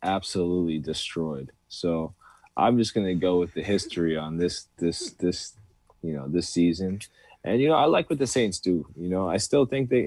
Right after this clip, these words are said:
you know, if they could involve Taysom Hill, Tyson Hill a little bit, you know, and, and, you know, bring him into the fold a little bit, um,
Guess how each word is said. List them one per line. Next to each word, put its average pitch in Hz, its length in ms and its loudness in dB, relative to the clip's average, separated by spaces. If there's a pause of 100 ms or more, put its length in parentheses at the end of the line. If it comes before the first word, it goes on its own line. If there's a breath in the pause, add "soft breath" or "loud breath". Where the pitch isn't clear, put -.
you 104 140 2
know, 104 140 2
if 98 80 -4
they 113 120 6
could 104 200 2
involve 98 400 0
Taysom 98 360 0
Hill, 101 280 -6 (120)
Tyson 95 300 -4
Hill 95 180 -6
a 98 80 -4
little 98 140 -6
bit, 104 340 0
you 101 140 -16
know, 98 220 -14
and, 92 160 -18
and, 90 240 -14 (160)
you 92 100 -12
know, 82 160 -12
bring 95 260 0
him 92 120 0
into 90 180 -2
the 87 60 -2
fold 92 300 0
a 98 40 -2
little 92 160 -4
bit, 101 240 -2 (920 loud breath)
um, 80 320 -4